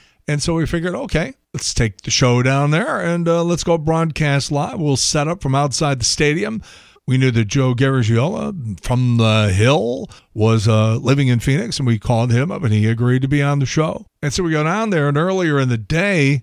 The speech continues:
we go to Bidwill's office to see if he'll talk to us, knowing pretty much that he's not going to, but we tried. And that way you can at least say, "Hey, look, we tried." So now it's late in the afternoon. We do a special, you know, late afternoon, evening edition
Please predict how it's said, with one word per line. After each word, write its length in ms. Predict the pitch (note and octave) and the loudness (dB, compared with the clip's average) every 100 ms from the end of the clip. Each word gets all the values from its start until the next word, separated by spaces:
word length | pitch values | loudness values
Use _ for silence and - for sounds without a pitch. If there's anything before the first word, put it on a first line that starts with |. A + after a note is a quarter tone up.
| _ D3+ | _ -2
we 100 | D#3 | 0
go 240 | D#3 D3+ | 2 2
to 260 | - D3 B2+ | 2 2 4
Bidwill's 520 | D3+ D#3+ D3 C3 D#3 | 2 2 2 2 2
office 480 | F#3 A3+ B2 A2+ - | 0 0 -2 -2 -2
to 60 | |
see 180 | - C#3 | 0 2
if 140 | B2+ B2 | 2 2
he'll 180 | A2 | 0
talk 300 | A2 F3+ F#3+ | 0 -2 -2
to 100 | C#3+ | 0
us, 180 | A#2+ A#2+ | 0 0
knowing 420 | B2 C3 A2 G#2+ - _ _ | 0 2 0 -2 -4 _ _
pretty 300 | - A#3 C#3 | -4 0 2
much 440 | A#2 A2 G#2 - - - _ - | 2 2 0 -4 -8 -18 _ -2
that 160 | G#2+ | 2
he's 240 | G#2 F#2 A2+ | 2 0 0
not 320 | C#3 D#3 A#2+ | 0 0 0
going 340 | G#2+ G2+ G2+ | 2 4 2
to, 320 | - G#2+ G#2 E3+ | 2 2 2 0
but 360 | - G#3+ - - | 0 0 -2 -4
we 100 | A3 | -2
tried. 560 | F#3+ F#3+ C3+ C3 F#3 F3+ - | 4 4 6 4 0 -6 -2
And 80 | G3+ | 0
that 160 | G3 | 2
way 140 | F#3 F3+ | 2 2
you 60 | |
can 140 | - D3+ | 2 0
at 80 | |
least 200 | E3 E3+ | 0 0
say, 120 | D3+ C#3+ | 0 2
"Hey, 140 | D#3+ | 2
look, 220 | E3+ D3 | 0 0
we 120 | D#3 | 0
tried." 720 | C3 - D3+ B2 F2 D#2 D2+ - - | 0 -2 2 2 0 -6 -14 -16 -8
So 120 | B2 | -2
now 600 | C#3 G#3+ F#3+ F3 E3+ - _ _ | 0 2 2 2 0 -4 _ _
it's 140 | - | -6
late 220 | D3+ F3 F3 | 0 0 0
in 40 | |
the 120 | D#3 | 0
afternoon. 600 | D3+ D3 - A#2+ B2 C3 | 2 0 0 2 2 2
We 60 | A#2+ | 0
do 160 | C3 | 0
a 60 | A#2+ | -2
special, 560 | - D3+ D3 C3+ A#2 - - | -2 -2 0 0 0 -4 -6
you 80 | E3+ | -4
know, 100 | C3 | -2
late 220 | F3+ G3 | 0 0
afternoon, 480 | F3+ D#3 C#3 C3+ C#3 | -2 -2 0 0 0
evening 320 | D#3 F3 D#3+ | -2 -2 0
edition 480 | C#3+ C3+ B2+ B2+ B2+ | 0 0 2 0 0